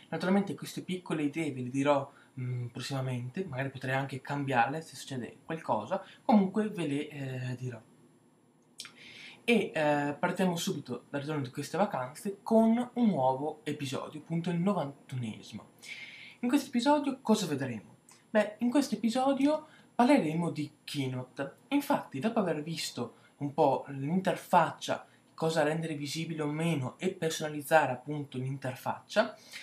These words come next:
in questo episodio vediamo come aggiungere e gestire le diapositive. Prima di cominciare però vi faccio un, un piccolo discorso utile soprattutto a, a voi. Keynote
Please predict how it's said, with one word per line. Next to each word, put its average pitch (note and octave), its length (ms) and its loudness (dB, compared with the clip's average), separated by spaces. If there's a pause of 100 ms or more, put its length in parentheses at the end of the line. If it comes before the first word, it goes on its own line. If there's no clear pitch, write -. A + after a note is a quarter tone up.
(140)
in - 60 -20
questo B3+ 240 2
episodio D#4+ 540 2
vediamo F3+ 600 0 (180)
come E3 540 8
aggiungere G#3+ 880 2
e A3+ 100 -2
gestire G#3 440 0
le D3 300 -4
diapositive. C3 840 -6 (420)
Prima E4 200 2
di F#3+ 100 2
cominciare G#3+ 480 4
però D3 320 0
vi B3 60 -6
faccio B3 220 -2
un, B3 120 -2
un D4 160 0
piccolo F3 540 -4
discorso D3 720 -6 (140)
utile G#3 340 2
soprattutto - 840 -4 (160)
a, C3 220 -2
a C#3+ 120 0
voi. - 260 -6 (140)
Keynote D#4 460 2